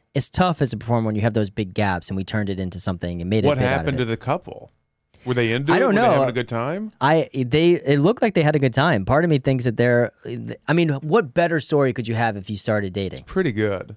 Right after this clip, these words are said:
Speaker 1: It's pretty great.
Speaker 2: Yeah.
Speaker 1: So I hope that they stay in contact.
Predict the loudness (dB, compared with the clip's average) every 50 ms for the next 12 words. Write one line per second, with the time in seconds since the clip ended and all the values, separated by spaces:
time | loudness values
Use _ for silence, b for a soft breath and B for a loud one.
0 | -20 _ _ -6 -6 -4 0 0 2 2 4 4 2 2 0 -2 -4 -4 -4 -4
1 | -4 -8 -12 -16 -20 _ _ _ _ _ _ _ _ _ _ _ -20 B B B
2 | B B B B B 0 2 4 4 6 6 4 4 2 0 -4 0 0 0 2
3 | 2 2 2 2 2 2 0 0 0 0 0 -2 -2 -4 -6 -10 -18